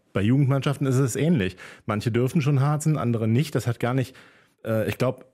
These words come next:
in bestimmten Ligen darf man's dann eben nicht und in manchen Ligen ist es dann möglich, aber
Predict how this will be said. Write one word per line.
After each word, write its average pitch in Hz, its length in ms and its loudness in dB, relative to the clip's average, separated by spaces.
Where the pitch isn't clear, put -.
in 120 60 2
bestimmten 131 280 0
Ligen 120 240 2
darf 117 160 -2
man's 120 160 -2
dann 110 140 -2
eben 104 160 0
nicht 160 200 0
und 127 80 0
in 110 80 0
manchen 120 300 0
Ligen 123 300 2
ist 123 120 0
es 117 100 -2
dann 110 160 -2
möglich, 135 500 0
aber 127 380 -4